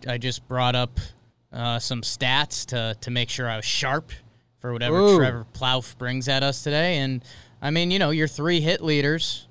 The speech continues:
Speaker 1: are who you thought it would be before the season. Kyle Lewis, Donnie Barrels, Donovan Solano, and Hanser Alberto. So, uh, baseball is off without a hitch,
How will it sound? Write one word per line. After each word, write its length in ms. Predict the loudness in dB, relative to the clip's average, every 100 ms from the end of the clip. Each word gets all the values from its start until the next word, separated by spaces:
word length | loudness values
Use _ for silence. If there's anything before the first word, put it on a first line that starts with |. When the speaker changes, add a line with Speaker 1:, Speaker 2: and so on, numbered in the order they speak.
| -6
Speaker 1:
are 380 | -2 0 0 0
who 120 | 0
you 100 | -2
thought 280 | 0 0 0
it 20 |
would 140 | -2
be 120 | -4 -6
before 320 | -6 -6 -6
the 80 | -6
season. 420 | -4 -4 -4 -6
Kyle 380 | -2 0 0 0
Lewis, 460 | 0 0 -2 -6 -14 -20 -20 -6
Donnie 340 | 0 2 2 2
Barrels, 540 | 2 4 4 2 0
Donovan 460 | 0 0 0 0 -2
Solano, 560 | -4 0 0 2 0
and 100 | 0
Hanser 400 | 0 -2 -2 -4
Alberto. 560 | -4 0 0 0 -4 -6
So, 320 | -4 -4 -4 -8 -20 -20 -12 -2
uh, 200 | 0 2
baseball 520 | 2 0 2 4 4
is 100 | 4
off 320 | 4 4 0
without 320 | 0 2 2
a 40 | 2
hitch, 440 | 0 -2 -6 -4